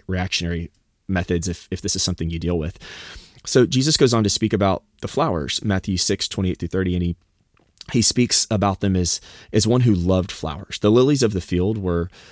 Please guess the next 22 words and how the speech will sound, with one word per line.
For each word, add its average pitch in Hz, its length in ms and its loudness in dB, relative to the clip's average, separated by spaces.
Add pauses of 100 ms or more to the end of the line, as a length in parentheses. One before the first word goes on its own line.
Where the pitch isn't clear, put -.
(120)
uh, 87 220 -2
scarlet 98 600 2
poppies," 120 640 -4
and 90 480 -2 (100)
I'm 90 120 -4
gonna, 87 180 -4 (180)
uh, 78 220 -8 (400)
anemones, 120 540 2
I - 20 -10
think 120 160 -6
is 113 80 -4
how 113 100 -2
they're 113 120 -2
pronounced. 123 460 -8 (400)
Um, 87 360 -2 (260)
and 127 140 4
they, 120 140 2
they 120 120 4
bloomed 139 500 2 (580)
basically 110 580 2 (400)
one 110 320 2
day 92 320 -4